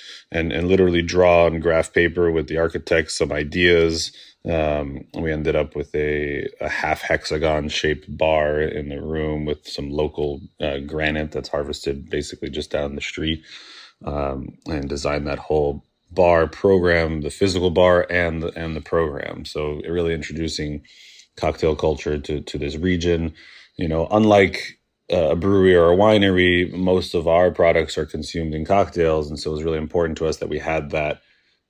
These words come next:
at our spot instead of just doing just tastings, like a tasting room. We wanted to create a whole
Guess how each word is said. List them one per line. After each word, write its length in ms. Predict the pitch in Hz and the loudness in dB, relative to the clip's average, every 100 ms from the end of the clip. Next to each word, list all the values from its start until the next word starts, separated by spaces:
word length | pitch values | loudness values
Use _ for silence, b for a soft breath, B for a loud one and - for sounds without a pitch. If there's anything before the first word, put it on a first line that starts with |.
| _ | _
at 180 | 80 76 | -2 0
our 160 | 73 76 | -2 -4
spot 440 | - - 71 69 | -4 -2 -2 -4
instead 260 | 71 78 71 | -6 -6 -6
of 80 | |
just 200 | 67 73 | -6 -8
doing 280 | 76 73 71 | -6 -6 -6
just 260 | 80 76 - | -6 -6 -4
tastings, 520 | 76 73 - 71 71 | -4 -4 -6 -6 -6
like 100 | 69 | -6
a 60 | 73 | -2
tasting 420 | 87 78 80 76 | 0 0 -2 -4
room. 160 | 76 | -4
We 80 | 71 | -4
wanted 300 | 71 73 71 | -4 -6 -6
to 300 | - 69 - _ - - | -6 -6 -6 _ -20 -6
create 220 | 78 73 | -2 -2
a 40 | |
whole 460 | 69 73 71 69 | -2 -2 -2 -4